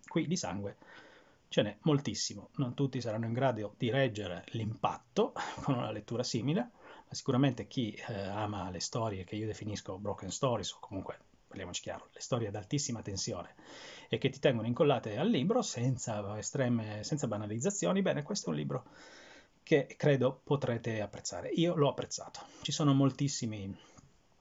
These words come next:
moltissimi spunti di riflessione e poi, sì, comunque la capacità di, eh, prendere a schiaffi il lettore, cosa che non fa mai troppo male. Eh, di recente, oltre a Cosmopolis, direi che il tema del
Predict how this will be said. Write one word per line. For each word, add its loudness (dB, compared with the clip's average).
moltissimi -2
spunti -2
di -4
riflessione 4
e 0
poi, -4
sì, -8
comunque -6
la -8
capacità -4
di, -2
eh, -6
prendere -4
a -4
schiaffi -10
il -2
lettore, -8
cosa -8
che -8
non -4
fa -10
mai -2
troppo -10
male. -12
Eh, 4
di 2
recente, 6
oltre 4
a -2
Cosmopolis, 2
direi 2
che 0
il 0
tema 4
del -2